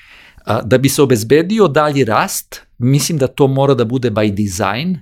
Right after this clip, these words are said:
da ova organska stvar ne bi radila. I ako to pogledaš, recimo, trajektoriju zadnjih pet godina rasta,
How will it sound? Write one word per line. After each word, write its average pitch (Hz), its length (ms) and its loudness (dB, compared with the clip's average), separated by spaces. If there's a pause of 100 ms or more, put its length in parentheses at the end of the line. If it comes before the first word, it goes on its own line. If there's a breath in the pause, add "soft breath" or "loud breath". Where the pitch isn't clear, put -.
da 107 380 -2
ova 123 320 2
organska 113 500 -4
stvar 113 320 -2
ne 113 120 0
bi 104 100 0
radila. 95 420 -6
I 127 140 -2
ako 139 300 0
to 202 160 0
pogledaš, 156 460 0
recimo, 139 360 -2
trajektoriju 135 600 0
zadnjih 127 360 -2
pet 117 180 0
godina 107 300 -2
rasta, 95 440 -6